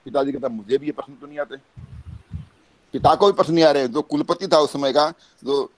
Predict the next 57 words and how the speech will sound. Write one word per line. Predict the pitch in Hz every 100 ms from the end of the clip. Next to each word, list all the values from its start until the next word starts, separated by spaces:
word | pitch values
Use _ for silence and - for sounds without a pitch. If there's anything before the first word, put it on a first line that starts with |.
| _
दिन | 92 131 151
रात | 156 165 127
वेद | 151 -
पढ़ते | 139 135 135
थे | 135
चौबीस | 139 147 127
घंटे, | 117 147 147
उनको | 117 117 156
भी | 151
उनका | 143 131
उत्तर | 120 127
नहीं | 123
आता। | 123 127 123
तो | _ _ _ 139 123 - - - -
फिर | 190
पिता | 185 147 147
जो | 147
है | 135 131 _ _ -
उन | 131
प्रश्न | - - 135
का | 131
उत्तर | 123 139
जाने | 120 120 127
राजा | 117 151
के | 165
पास | 139 131
पहुंचता | 120 120 123 120
है | - _ -
और | 107
राजा | 113 131
को | 143
कहता | 131 123
है | 139
कि | 135
"साहब, | 135 135 - _ -
ये | 123
आपके | 131 131 147
जो | 139
पांच | 147 135 -
प्रश्न | 147 135
हैं, | 139 -
इनका | 135 127
उत्तर | 131 127 156 -
हमें | 107 120
तो | 147
नहीं | 135
पता | 107 101
है, | 110 _ - - _ _ -
हमने | 127 139
सब | 151
शास्त्र | - 143 139 147
पढ़ | 147 165
लिए | 180 175 123 - _ -
और | 151
पढ़ा | - 127 165
भी | 170
दिए, | 147 139